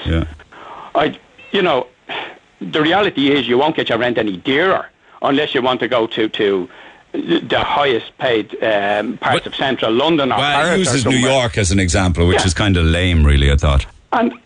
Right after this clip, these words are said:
Speaker 2: the, the, the, you know, the Taoiseach yesterday and, uh, is now blaming us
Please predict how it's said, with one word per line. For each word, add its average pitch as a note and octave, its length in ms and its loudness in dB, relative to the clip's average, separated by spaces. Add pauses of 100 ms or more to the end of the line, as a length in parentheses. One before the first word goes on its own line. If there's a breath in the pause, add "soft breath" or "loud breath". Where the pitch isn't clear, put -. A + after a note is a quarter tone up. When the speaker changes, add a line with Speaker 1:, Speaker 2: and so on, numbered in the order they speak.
Speaker 2:
the, C4 200 0
the, G3 160 0 (180)
the, F#3 120 2 (280)
you G#3 140 0
know, F#3+ 180 2 (240)
the F#3+ 200 -2
Taoiseach A3+ 580 0
yesterday C#3 420 0
and, G3 160 0
uh, D#5 120 -4 (1300)
is C#3+ 160 0 (500)
now D#3+ 280 2
blaming C#3 500 2
us C#3+ 140 0